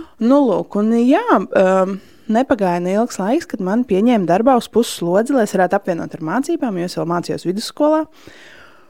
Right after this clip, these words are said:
Un, em, tā es sāku strādāt, em, apģērba veikalā par pārdevēju. Un, eh, es joprojām ļoti cienu labus pārdevējus un, eh, šo te tirzniecības nozari,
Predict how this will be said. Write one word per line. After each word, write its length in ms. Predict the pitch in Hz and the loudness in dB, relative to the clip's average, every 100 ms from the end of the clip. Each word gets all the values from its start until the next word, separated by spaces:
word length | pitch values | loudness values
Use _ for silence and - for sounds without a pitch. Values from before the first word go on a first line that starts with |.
| _ _ - - _ 285 | _ _ -20 -20 _ 4
Un, 300 | 269 277 269 | 8 8 8
em, 260 | 285 285 277 - - - - - - _ - - | 8 6 2 -4 -20 -20 -20 -20 -20 _ -12 0
tā 220 | 208 247 | 4 4
es 120 | 320 - | 4 0
sāku 320 | 220 226 - | 0 0 -2
strādāt, 640 | - 185 220 285 285 269 247 | -4 2 4 6 4 4 2
em, 220 | 233 220 - - - - - _ _ _ _ _ - - | 2 2 -2 -14 -20 -20 -20 _ _ _ _ _ -14 0
apģērba 480 | 208 220 190 165 170 | 2 4 2 2 0
veikalā 400 | 180 - 339 330 | 0 2 4 4
par 160 | 302 277 | 2 0
pārdevēju. 720 | 254 208 160 160 165 180 247 - - - - - - - - _ _ - - _ _ _ _ _ _ _ _ _ 214 | 0 0 -2 -4 -4 -4 -4 -8 -20 -20 -20 -20 -20 -20 -20 _ _ -20 -20 _ _ _ _ _ _ _ _ _ 0
Un, 460 | 208 214 214 214 | 2 2 2 2
eh, 120 | 208 - | 2 0
es 200 | - 208 - - | -2 -4 -6 0
joprojām 840 | 220 220 214 233 285 285 196 190 202 | 4 4 4 4 6 6 4 2 2
ļoti 420 | 214 220 180 175 - | 4 4 4 -2 -4
cienu 400 | 208 196 180 175 | 0 0 0 2
labus 300 | 196 175 - | 2 0 -4
pārdevējus 840 | 185 208 240 330 370 349 294 - | 0 0 2 4 6 6 4 0
un, 220 | 196 185 | -4 -2
eh, 120 | 180 175 | -2 -2
šo 160 | 190 | -2
te 80 | 180 | -2
tirzniecības 600 | 175 202 190 170 170 175 208 | 0 2 2 0 -2 -2 0
nozari, 680 | 220 285 302 302 285 247 | 4 4 4 2 2 0